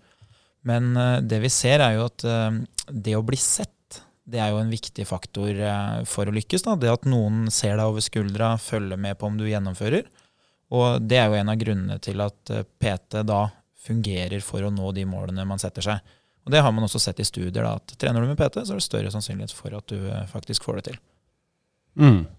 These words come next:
Speaker 2: bra. Og det du sa at mange tror, det var, eh, et par nøkkelord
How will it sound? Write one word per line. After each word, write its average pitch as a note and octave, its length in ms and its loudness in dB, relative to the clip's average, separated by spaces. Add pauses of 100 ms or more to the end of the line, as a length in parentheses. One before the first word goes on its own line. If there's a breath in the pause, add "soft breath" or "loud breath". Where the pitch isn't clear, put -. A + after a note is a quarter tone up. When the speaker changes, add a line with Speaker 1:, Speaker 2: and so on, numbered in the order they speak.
(180)
Speaker 2:
bra. B2 460 2 (440 loud breath)
Og C#3 560 10
det C#3 140 10
du C#3+ 100 6
sa B2+ 140 8 (340)
at B2 160 4
mange B2+ 240 10
tror, E3 400 8 (480)
det B2+ 240 10
var, A#2 880 8
eh, G#2+ 540 2 (260)
et A#2+ 120 -2
par A#2 120 8
nøkkelord A#2 800 6